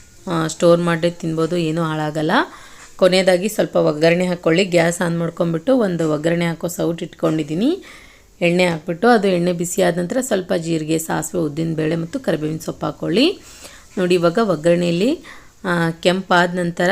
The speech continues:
ರೆಡಿ ಮಾಡಿದಂತಹ ಚಟ್ನಿಗೆ ಈ ಥರ ಒಗ್ಗರಣೆ ಹಾಕ್ಬಿಟ್ಟು ಚೆನ್ನಾಗಿ ಇದನ್ನ ಮಿಕ್ಸ್ ಮಾಡ್ಕೊಳ್ಬೇಕು.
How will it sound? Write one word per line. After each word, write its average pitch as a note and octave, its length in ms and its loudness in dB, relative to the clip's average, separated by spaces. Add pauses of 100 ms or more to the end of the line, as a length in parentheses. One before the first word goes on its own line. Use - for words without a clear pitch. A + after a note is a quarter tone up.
(160)
ರೆಡಿ E3+ 220 2
ಮಾಡಿದಂತಹ E3+ 840 0 (160)
ಚಟ್ನಿಗೆ F3+ 580 -2
ಈ G#3 80 2
ಥರ E3 200 0 (160)
ಒಗ್ಗರಣೆ E3 440 0
ಹಾಕ್ಬಿಟ್ಟು E3+ 720 -2 (460)
ಚೆನ್ನಾಗಿ F3+ 480 -2
ಇದನ್ನ E3+ 280 -2
ಮಿಕ್ಸ್ F#3 360 -4
ಮಾಡ್ಕೊಳ್ಬೇಕು. E3 960 0